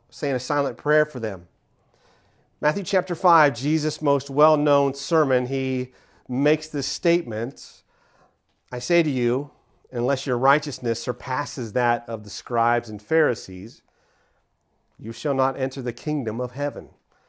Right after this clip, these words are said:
It's quite a statement. In Scripture, often the Pharisees and scribes are known for hypocrisy or saying they'll do something but not doing it. But other times they are upheld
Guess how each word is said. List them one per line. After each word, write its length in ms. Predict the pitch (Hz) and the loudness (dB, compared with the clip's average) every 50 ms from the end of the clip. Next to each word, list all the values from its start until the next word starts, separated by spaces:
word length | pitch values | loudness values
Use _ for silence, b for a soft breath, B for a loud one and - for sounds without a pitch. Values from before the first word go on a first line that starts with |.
| _ _ _ _ _ _ _ _ _ _ _ _ | _ _ _ _ _ _ _ _ _ _ _ _
It's 80 | - - | -8 0
quite 160 | - 220 196 | 2 4 4
a 60 | 175 | 4
statement. 480 | - - - 175 160 139 131 120 117 123 | 2 2 2 2 2 2 2 2 4 4
In 80 | 127 120 | 2 0
Scripture, 480 | - - 196 180 - - 156 139 135 | 0 2 2 2 2 4 2 4 6
often 340 | 139 135 135 135 - 147 139 | 8 8 6 6 4 2 0
the 80 | 143 135 | 0 0
Pharisees 580 | - - 151 143 139 135 - - 139 135 135 | 2 2 4 4 4 2 0 -2 -4 -2 -2
and 100 | 143 147 | -4 -4
scribes 640 | - - - 156 127 120 120 120 123 135 131 - - - | -6 -6 -2 2 4 6 6 6 6 4 2 -2 -6 -2
are 260 | 135 120 120 120 117 | 2 6 6 6 6
known 460 | 117 123 127 127 123 123 127 135 135 | 4 6 6 6 6 6 6 4 0
for 480 | 131 - 131 120 117 117 113 113 110 b b b b b b b | -2 -2 0 2 4 4 4 4 2 b b b b b b b
hypocrisy 920 | b 170 165 160 - 151 143 139 - 147 - - - 127 123 127 139 160 170 | b 0 2 4 6 6 6 6 6 0 -4 -2 -2 -2 0 0 0 0 0
or 360 | 147 127 120 123 123 123 123 b b b b b b | 2 2 4 4 4 0 -2 b b b b b b
saying 680 | - - - 170 170 170 165 160 156 147 143 139 143 - | -4 4 6 6 8 8 6 4 2 2 0 -2 -4 -6
they'll 240 | 135 123 135 143 139 | -2 2 4 4 4
do 320 | 120 120 139 139 139 131 | 4 2 0 2 2 2
something 640 | 127 - - 135 123 120 - - 127 135 147 165 175 170 _ | 0 -2 -2 0 -2 -2 -2 -4 -6 -6 -6 -8 -12 -14 _
but 160 | 123 120 123 | -6 -6 -4
not 380 | 131 127 131 131 127 120 113 113 | -2 2 2 2 2 2 -2 -4
doing 260 | 127 123 120 113 110 | -4 -2 -2 -2 -2
it. 240 | 117 139 160 - - _ b b b b b b b | -4 -6 -8 -10 -18 _ b b b b b b b
But 100 | 170 180 | 6 8
other 220 | 208 247 339 302 | 8 8 6 4
times 540 | - - 165 151 147 147 143 143 143 143 - | 0 2 6 6 8 8 6 4 2 -2 -2
they 360 | 131 147 147 147 151 147 156 | 2 4 6 6 6 4 2
are 320 | - 160 143 143 143 147 147 | 2 4 6 8 8 6 6
upheld 680 | 156 180 202 - - 151 143 131 123 127 170 208 233 | 4 0 0 0 -2 -2 0 2 2 2 2 0 -4